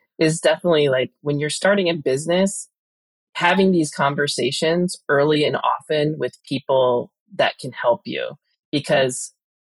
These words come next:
I had thought, you know, 'cause it, it, and, and just to backtrack a little bit, so Charisse, she's been the backbone of this company. She was full-time work to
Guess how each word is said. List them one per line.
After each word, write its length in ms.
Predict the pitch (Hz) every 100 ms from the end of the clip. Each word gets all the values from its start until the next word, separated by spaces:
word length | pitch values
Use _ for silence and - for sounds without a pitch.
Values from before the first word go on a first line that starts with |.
| _ _ _ 147
I 200 | 160 185
had 260 | 165 -
thought, 320 | - 110 107 - _ _ - _
you 100 | 151
know, 300 | 143 131 120 143
'cause 200 | 160 143
it, 160 | 165 147
it, 100 | -
and, 260 | 151 160 160
and 200 | 160 165
just 200 | 196 -
to 80 | 160
backtrack 460 | 147 143 - 135 139
a 60 |
little 180 | 135 131
bit, 200 | 127 120 -
so 160 | 160
Charisse, 560 | 147 156 151 214 208 - _ _ _ _ _ -
she's 140 | 190
been 140 | - 147
the 80 | 143
backbone 380 | 139 143 143
of 40 | 131
this 80 | 123
company. 420 | 151 143 127 120
She 180 | - 185
was 140 | 170
full-time 420 | - 147 - 131
work 220 | 127 147
to 60 | -